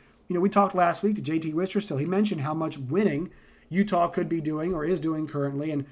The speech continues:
how much winning he thinks they'll keep doing in the Pac-twelve. It's a great point. He, he's right. But also, like, security and also the next step up of your program and, you know, what does it look like? You know, uh, the college football playoff is still letting the top six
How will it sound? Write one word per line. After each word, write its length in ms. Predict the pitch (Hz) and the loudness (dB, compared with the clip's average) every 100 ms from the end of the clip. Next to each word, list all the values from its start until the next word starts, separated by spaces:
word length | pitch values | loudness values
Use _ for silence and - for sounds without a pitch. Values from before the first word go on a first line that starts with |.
| - | -16
how 140 | - 165 | -4 -2
much 220 | 180 170 | -2 -2
winning 480 | 143 170 175 202 208 | -2 0 0 -2 -2
he 140 | 170 | -4
thinks 200 | 170 185 | -2 -2
they'll 140 | 185 170 | 0 -2
keep 280 | - 254 156 | -2 -4 0
doing 320 | 143 139 147 | -2 -2 -4
in 100 | 151 | -6
the 60 | 143 | -6
Pac-twelve. 600 | 151 139 175 202 135 - _ _ | -6 -6 -2 -2 -2 -8 _ _
It's 100 | - | -8
a 20 | |
great 240 | - 151 143 | -2 -2 0
point. 280 | 180 156 - - | 2 2 -2 -10
He, 100 | 143 | -8
he's 340 | 143 160 139 | -4 -2 -2
right. 340 | 127 175 120 - _ _ _ _ _ | 2 2 2 -8 _ _ _ _ _
But 160 | 202 185 | 4 6
also, 400 | 240 240 208 185 | 6 6 4 4
like, 380 | 170 160 143 - _ _ - | 4 0 -2 -12 _ _ -12
security 880 | - 180 - 220 226 226 226 226 | -4 -2 4 4 4 2 0 0
and 120 | 175 175 | 0 0
also 240 | 180 180 | 0 -2
the 80 | 165 | -2
next 180 | 165 - | -4 -4
step 140 | 160 | -4
up 80 | 143 | -2
of 60 | |
your 120 | 135 131 | -2 -2
program 540 | 214 226 233 233 233 | 0 0 2 0 0
and, 260 | 156 151 170 | -2 -4 -2
you 60 | |
know, 100 | 156 | -2
what 120 | 139 156 | -2 -2
does 100 | 143 | -4
it 80 | |
look 220 | 170 214 214 | -4 -4 0
like? 300 | 214 208 - - - - | 2 2 -2 -20 -20 -8
You 80 | 180 | -2
know, 300 | 165 151 151 | 0 0 -4
uh, 420 | - 156 143 139 143 - _ _ _ _ _ _ - | 0 0 2 0 -2 -10 _ _ _ _ _ _ -12
the 160 | 165 156 | -6 -2
college 280 | 190 214 214 | 4 4 4
football 200 | 208 175 | 2 2
playoff 320 | 190 202 185 | 4 2 2
is 60 | |
still 120 | - 196 | 0 0
letting 220 | 180 170 | 2 -2
the 80 | 139 | -6
top 400 | - 175 180 - | -2 -2 -2 -6
six 480 | - 190 190 - | -4 -4 -4 -8